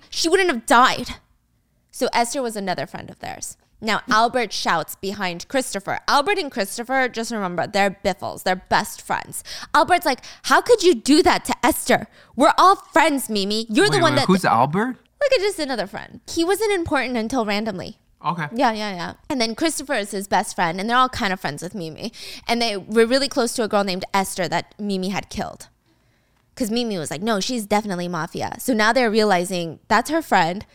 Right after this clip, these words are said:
Speaker 1: She knew she wasn't mafia and still accused her of being mafia.
Speaker 2: Mm.
Speaker 1: So it's like, "You're weird." Yeah. Christopher is just straight up cornering Mimi and waiting for her to respond. And she stares him in the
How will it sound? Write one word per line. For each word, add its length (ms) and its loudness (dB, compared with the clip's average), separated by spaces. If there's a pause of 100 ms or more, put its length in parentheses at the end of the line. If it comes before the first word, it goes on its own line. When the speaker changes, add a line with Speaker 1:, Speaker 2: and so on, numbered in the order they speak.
(240)
Speaker 1:
She 200 -4
knew 360 -2
she 120 -4
wasn't 280 -4
mafia 500 -2 (100)
and 160 0
still 360 2
accused 320 -6
her 80 -8
of 100 -10
being 160 -12
mafia. 480 -12
Speaker 2:
Mm. 800 -8 (100)
Speaker 1:
So 180 -10
it's 100 -6
like, 180 0
"You're 1400 -2
weird." 760 -6
Yeah. 440 -2 (300)
Christopher 400 0
is 340 0
just 240 -2
straight 480 -2
up 160 0
cornering 480 0
Mimi 240 -4
and 140 -2
waiting 260 0
for 120 -2
her 120 0
to 80 4
respond. 480 0
And 120 0
she 200 0
stares 580 4
him 200 0
in 200 0
the 140 -4